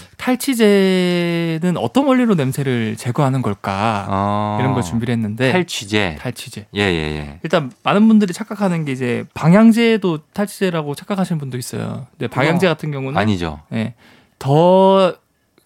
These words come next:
Speaker 1: 강한 냄새를 이용해서
Speaker 2: 그래서 그걸 없애는 거지.
Speaker 1: 냄새를 그냥 가릴 뿐이에요.
Speaker 2: 가릴 뿐이죠.
Speaker 1: 어,
Speaker 2: 예.
Speaker 1: 그래서 그거는 아니고
Speaker 2: 예.
Speaker 1: 그 결국에는 이런 냉장고 음식 냄새.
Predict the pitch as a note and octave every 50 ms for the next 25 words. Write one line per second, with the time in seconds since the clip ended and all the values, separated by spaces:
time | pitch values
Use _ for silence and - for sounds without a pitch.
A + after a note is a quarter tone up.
0 | _ - - - - - - B2+ C#3+ D#3 F3 F#3 E3+ D3 D#3+ F#3 F3 F#3 E3 D3+
1 | C#3 B2 A#2 A2+ A2+ A2 G#2 G2+ - - G#2 F#2 F#2 C3 C3 A#2 - A#2+ G#2 E2+
2 | E2 - - D3 C3 A2 F#2 E2 D#2+ D#2+ D2+ D#2+ D#2 D#2 D#2+ G#2 C#3 C#3+ E3+ -
3 | F#3+ F3 E3+ D3 A#2+ - - D3+ F3+ G3+ - - C#3 B2 A#2 A2 A#2+ - - F#2
4 | F2+ F#2 F2 D#2 - - E2+ - B1 - E2+ E2 E2 F2 F2+ F2 D#2+ D#2 D2+ D2
5 | D2+ B2 C3+ C3+ C3 A#2 G#2+ G#2+ G#2+ G#2+ - - D#3 C3 G#2+ C#3 - F#2 E2 D#2+
6 | D2+ C#2+ - - - - - - - - _ _ _ - - C3+ C3 B2 B2 A#2+
7 | A#2+ A#2+ A#2+ B2 B2+ B2+ - - - - D3 D3 E3 F#3+ F#3+ F3+ F3+ F3 E3+ E3
8 | D#3+ D3 B2 C#3 D3 C#3 C3+ A2 A#2 C#3+ D#3 D#3+ G#3 G#3 G3+ G3+ G3 E3 D3+ -
9 | F3 E3 C#3 B2+ C3 - A#2 G#2